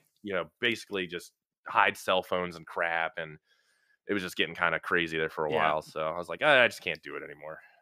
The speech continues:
Speaker 2: Yeah. Oh, man. So now,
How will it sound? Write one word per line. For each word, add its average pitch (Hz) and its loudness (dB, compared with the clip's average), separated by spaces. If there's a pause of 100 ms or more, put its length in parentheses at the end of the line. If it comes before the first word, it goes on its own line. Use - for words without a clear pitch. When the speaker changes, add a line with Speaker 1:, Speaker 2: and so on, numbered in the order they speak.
(160)
Speaker 2:
Yeah. 101 -4 (360)
Oh, 98 -12
man. 95 -10 (720)
So - -2
now, 233 6